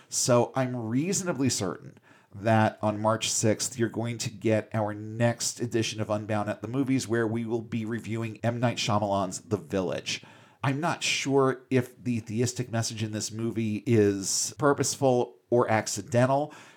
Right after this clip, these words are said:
because I know that M. Night has made some other statements about religion in some of his other movies that are way more positive than this.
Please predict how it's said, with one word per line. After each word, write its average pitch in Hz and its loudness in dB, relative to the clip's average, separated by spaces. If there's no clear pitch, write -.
because 113 0
I 113 0
know 117 4
that 113 0
M. 117 0
Night 113 -2
has 107 -2
made 110 0
some 107 -4
other 113 2
statements - -2
about 107 2
religion 101 -2
in 101 -8
some 113 -2
of 104 -8
his 107 -4
other 107 -2
movies 98 -2
that 104 2
are 104 2
way 117 -2
more 110 -2
positive 80 -4
than 71 -10
this. - -8